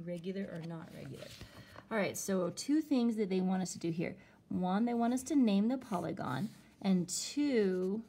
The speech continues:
they want us to determine if it's regular or not regular. So we're gonna need two answers for this. So, looking back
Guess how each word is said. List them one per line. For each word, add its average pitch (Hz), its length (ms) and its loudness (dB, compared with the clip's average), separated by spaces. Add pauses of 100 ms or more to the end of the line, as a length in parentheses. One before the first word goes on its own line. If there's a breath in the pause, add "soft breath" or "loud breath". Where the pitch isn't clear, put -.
(240)
they 190 120 0
want 190 160 2
us 185 120 -4
to 180 40 -6
determine 196 240 0
if 175 40 -6
it's 170 120 -10
regular 185 320 -2
or 180 60 -4
not 170 200 -10
regular. 147 300 -10
So - 160 -12
we're 190 80 -8
gonna 190 120 -4
need 180 180 -8
two - 260 -6
answers 196 480 -8
for - 140 -16
this. - 320 -12 (540 loud breath)
So, 196 460 2 (1400)
looking 220 340 -4
back 226 360 -2